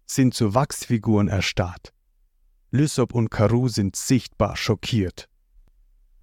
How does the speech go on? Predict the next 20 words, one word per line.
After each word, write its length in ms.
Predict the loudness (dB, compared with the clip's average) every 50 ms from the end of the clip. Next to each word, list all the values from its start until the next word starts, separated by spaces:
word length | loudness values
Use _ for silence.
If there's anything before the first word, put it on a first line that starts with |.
| _ _ _ _ 0
Als 320 | 0 0 0 0 -2 0
der 120 | 0 0
Schütze 460 | 2 2 0 -2 -2 -2 0 0 2 2
der 140 | 2 0
Strohhüte 720 | 0 -2 -4 0 2 2 2 2 2 0 -2 0 0 0 0
sich 200 | 0 -2 -4 -2
daraufhin 560 | 0 0 2 2 2 0 0 0 0 0 0
umdreht, 680 | 2 2 2 2 2 0 0 0 0 -2 -2 -4 -10 _ _ _ _ _ _
sieht 260 | -2 0 0 0 0
er 140 | 0 0 2
Ruffy 480 | 2 2 0 0 -4 -8 -10 -10 -10 _ _ _ _ _ _ _ _ _ _ _ _ _ _
seelenruhig 1040 | -14 -4 0 2 4 6 6 6 6 4 4 2 2 2 2 2 2 0 -2 -2 -2
auf 180 | -2 -2 -2
der 140 | -2 -2 -2
Decke 400 | 2 2 0 0 2 2 2 2
mit 240 | 2 0 0 -2 0
Miss 360 | 2 2 2 2 0 -2 -2
Golden 560 | 0 2 2 4 2 0 0 0 -2 0 2
Week 220 | 0 0 0 -2 -6
sitzen 540 | -2 0 0 0 0 -4 -6 -6 -6 -6